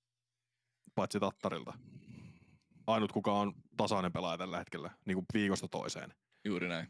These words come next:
Speaker 1: Mutta jos mietitään silleen, että sä pelaisit edes niinku kymmenen pisteen sisälle omasta ratengista, niin eihän Suomessa siihen pysty kovinkaan moni.
Speaker 2: No ei, joo, ei, ei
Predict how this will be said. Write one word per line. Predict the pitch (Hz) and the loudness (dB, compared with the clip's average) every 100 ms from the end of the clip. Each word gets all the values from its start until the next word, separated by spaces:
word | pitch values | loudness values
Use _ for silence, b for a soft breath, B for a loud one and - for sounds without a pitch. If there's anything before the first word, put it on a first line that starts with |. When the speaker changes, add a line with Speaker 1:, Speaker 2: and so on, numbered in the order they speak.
| _ 110 | _ -4
Speaker 1:
Mutta | - - 110 101 - | -4 0 2 2 0
jos | 110 107 | 0 2
mietitään | 110 104 104 101 | 2 2 2 2
silleen, | 107 101 | 2 2
että | 110 | 0
sä | |
pelaisit | 107 107 101 - | 0 2 2 0
edes | 101 110 | -2 -2
niinku | 104 - - | -4 -6 -2
kymmenen | 123 120 113 101 | 0 2 2 2
pisteen | 95 - 95 | 0 0 -2
sisälle | 95 98 92 | -2 -2 0
omasta | 95 92 98 | 0 -2 -4
ratengista, | 95 90 69 69 - - _ _ _ _ _ _ _ _ _ _ _ _ _ | -6 -6 -8 -10 -12 -14 _ _ _ _ _ _ _ _ _ _ _ _ _
niin | 104 101 95 | -4 -2 -2
eihän | 95 98 | -2 -2
Suomessa | 104 107 101 - 104 98 | 0 0 0 0 -2 -2
siihen | - 98 98 | 0 0 0
pysty | 98 - - | -2 -2 -2
kovinkaan | 98 92 92 95 | -2 0 0 0
moni. | 92 85 - _ _ _ B B B B B - | -2 -4 -8 _ _ _ B B B B B -4
Speaker 2:
No | 123 - | -2 2
ei, | 117 110 104 - - - - 135 | 4 4 2 -2 -16 -14 -8 0
joo, | 127 113 98 - | 4 4 2 0
ei, | 113 104 - - _ _ _ _ _ _ _ _ _ _ - | 2 2 0 -6 _ _ _ _ _ _ _ _ _ _ -2
ei | 120 | 0